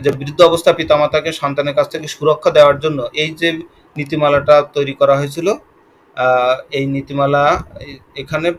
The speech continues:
ভরণ পোষণ না করলে শাস্তির বিধান রাখা হয়েছে। এই আইন অনুযায়ী কোনো সন্তান তার পিতামাতাকে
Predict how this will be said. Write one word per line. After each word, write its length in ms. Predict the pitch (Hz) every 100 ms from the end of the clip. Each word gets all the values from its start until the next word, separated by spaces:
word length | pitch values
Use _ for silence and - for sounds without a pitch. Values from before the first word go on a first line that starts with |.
| _ 135
ভরণ 280 | 135 143 139
পোষণ 260 | 147 160 143
না 160 | 135
করলে 280 | 131 151 160
শাস্তির 380 | - 139 - 139
বিধান 280 | 135 151 147
রাখা 280 | 147 147
হয়েছে। 300 | 147 147 156
এই 320 | 151 147 139 139
আইন 280 | 135 139
অনুযায়ী 240 | 139 143 -
কোনো 140 | 143
সন্তান 440 | 139 127 127 151 151
তার 140 | 151 147
পিতামাতাকে 640 | 135 135 135 151 147